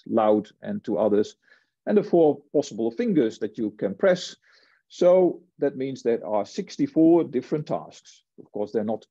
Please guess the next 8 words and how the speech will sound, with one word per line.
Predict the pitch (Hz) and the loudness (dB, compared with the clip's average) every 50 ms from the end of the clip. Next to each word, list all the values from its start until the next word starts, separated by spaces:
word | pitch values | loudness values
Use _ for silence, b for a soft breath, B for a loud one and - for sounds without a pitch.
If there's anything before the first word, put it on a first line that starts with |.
| _ _ | _ _
completely | - 165 123 - - _ - - 202 247 262 - - 143 139 | -2 -2 -2 -2 -6 _ -2 0 2 2 2 2 2 2 2
different | 117 101 143 139 143 - 127 113 110 - | 4 2 0 0 0 -4 -4 -4 -4 -4
from | - 139 123 110 | -4 -4 -4 0
one | 98 117 110 107 | 0 2 2 2
another, | 101 101 101 104 117 147 160 156 | 2 2 2 2 4 4 2 0
but, | 127 - 139 139 139 139 - - - - | 0 2 2 2 2 0 -8 -14 -6 -2
uh, | 131 131 127 123 117 - - _ _ _ 131 - | 0 0 2 0 -2 -4 -8 _ _ _ -8 -4
they | 143 143 147 139 139 - | -2 -2 0 -2 -4 -6